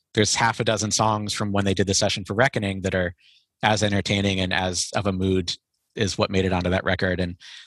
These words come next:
the compilations that they put out, like Dead Letter Office, and some of those outtakes and the things that they'd stick on an English twelve inch were,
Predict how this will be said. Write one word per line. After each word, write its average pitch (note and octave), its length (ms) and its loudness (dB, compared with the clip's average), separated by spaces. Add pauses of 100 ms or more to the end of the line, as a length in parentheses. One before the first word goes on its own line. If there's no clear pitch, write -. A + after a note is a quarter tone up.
the C3+ 60 -2
compilations C#3 520 2
that A2 100 -6
they A2+ 80 2
put A2+ 160 0
out, G#2+ 160 2
like G2+ 140 -4
Dead G2+ 160 0
Letter G2 240 0
Office, F#2+ 300 -2
and G2 80 -4
some G2 160 -2
of F2+ 60 -2
those F#2 180 0
outtakes G#2+ 600 -2
and G2 100 -8
the F#2 40 -4
things G2 180 -2
that G#2+ 100 -4
they'd F#2 220 -2
stick - 240 0
on F#2 300 0 (500)
an A2 60 2
English G2 420 2 (200)
twelve A2+ 240 2
inch F#2 280 -2
were, F2+ 280 0